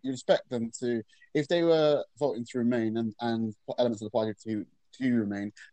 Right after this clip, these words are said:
they would, they would be proposing alternative measures when it comes to Brexit. When you, when you look at the, the, the Labour Party, the Brit-, political landscape in the U K, when it, when you, when you look at Theresa May, she's got her plan.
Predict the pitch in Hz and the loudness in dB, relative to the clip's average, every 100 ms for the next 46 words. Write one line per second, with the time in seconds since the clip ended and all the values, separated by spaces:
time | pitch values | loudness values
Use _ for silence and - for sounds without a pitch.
0 | - 165 175 160 127 - - 160 165 160 | 4 8 8 6 0 -8 0 2 2 0
1 | 143 - 151 143 135 - 135 - 160 147 | -6 -4 0 0 -2 -6 -8 -2 -2 0
2 | 139 120 147 165 117 117 - 110 - - | -4 -2 -2 -2 -2 -4 -6 -10 -8 -6
3 | 135 - - 131 120 185 - 113 - _ | -6 -8 -4 -4 2 2 2 -6 -10 _
4 | _ - 185 208 220 196 190 196 202 190 | _ -2 2 4 2 2 0 2 0 0
5 | 226 233 190 170 - 165 160 - 147 175 | 2 2 0 -4 -4 -4 -4 -2 2 4
6 | 165 127 117 - 127 - 156 - - 147 | 2 -2 -4 -6 -8 0 0 0 -6 -6
7 | 139 135 143 135 127 131 120 151 120 _ | -2 0 0 -2 -2 -2 0 0 -2 _
8 | - - _ - 214 220 - 208 202 185 | -20 -20 _ 0 2 4 2 0 0 -2
9 | 175 180 190 190 208 - 185 - _ - | 0 0 2 4 4 6 4 4 _ -2
10 | 170 165 151 127 147 147 147 160 - 104 | 0 4 4 4 4 4 6 6 4 -4
11 | 101 | -4